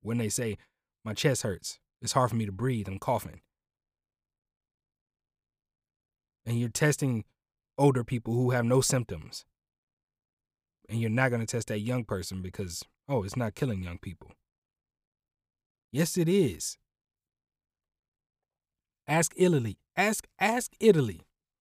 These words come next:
I can't even talk. Ask Italy if it's killing young people or not. <sighs> Man. And I look at this thing, you know,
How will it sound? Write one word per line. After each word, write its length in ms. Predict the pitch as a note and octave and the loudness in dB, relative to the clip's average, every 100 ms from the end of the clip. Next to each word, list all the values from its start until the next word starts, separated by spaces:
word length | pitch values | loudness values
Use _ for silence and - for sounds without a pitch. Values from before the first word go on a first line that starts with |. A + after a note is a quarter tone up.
| _ | _
I 60 | C#3+ | -6
can't 160 | E3+ E3+ | -2 0
even 160 | E3 | -2
talk. 260 | - A#2 F#2 | -2 -4 -4
Ask 360 | D3 F#3 F3+ - | -4 -2 -2 -4
Italy 400 | F3 E3+ A2 E2+ - _ _ _ _ | 2 2 2 -4 -12 _ _ _ _
if 100 | A#2 | -6
it's 80 | G#2+ | -6
killing 300 | - C#3+ A2+ | 0 2 2
young 160 | A#2+ G#2+ | -2 -2
people 260 | A2 F2 | -6 -8
or 60 | F2+ | -8
not. 240 | F#2 D#2+ _ _ _ _ _ _ _ _ _ _ _ _ _ _ _ _ _ _ _ _ _ _ _ _ _ _ _ _ _ _ _ _ _ _ _ _ _ _ _ | -8 -10 _ _ _ _ _ _ _ _ _ _ _ _ _ _ _ _ _ _ _ _ _ _ _ _ _ _ _ _ _ _ _ _ _ _ _ _ _ _ _
<sighs> 40 | - - - - - - - _ _ _ _ _ _ _ | -6 -6 -6 -10 -14 -20 -20 _ _ _ _ _ _ _
Man. 420 | A2+ A2+ G#2+ G#2 G2 _ _ _ _ _ _ _ _ _ _ _ _ _ _ _ _ _ _ _ _ _ _ _ _ _ _ _ _ _ _ - - | -10 -6 -4 -6 -10 _ _ _ _ _ _ _ _ _ _ _ _ _ _ _ _ _ _ _ _ _ _ _ _ _ _ _ _ _ _ -20 -12
And 120 | B2+ | -4
I 40 | A2+ | 0
look 220 | D3 G3 | 2 2
at 80 | D#3 | 0
this 140 | A#2 | -2
thing, 560 | - A#2 A#2 A2 G#2 F2+ - | -2 -2 0 -2 -4 -10 -8
you 100 | A#2+ | -2
know, 360 | A2 F#2+ E2 | -2 -2 -8